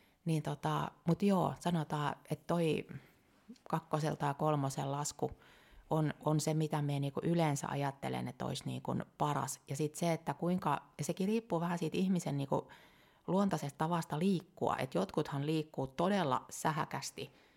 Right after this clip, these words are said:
ja tosi tarkasti siitä huolimatta. Et se on tavallaan,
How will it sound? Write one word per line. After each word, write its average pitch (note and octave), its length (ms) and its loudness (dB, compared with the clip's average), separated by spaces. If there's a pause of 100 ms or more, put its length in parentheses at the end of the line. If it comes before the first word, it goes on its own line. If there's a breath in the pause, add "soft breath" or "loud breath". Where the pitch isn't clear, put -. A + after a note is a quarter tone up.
(120 soft breath)
ja C#3+ 160 0 (200)
tosi G3+ 220 2
tarkasti C#3 580 -2
siitä C3+ 360 -2
huolimatta. - 640 0 (480 soft breath)
Et C#3 140 -2
se D#3+ 80 4
on D#3+ 220 4
tavallaan, F#3+ 500 2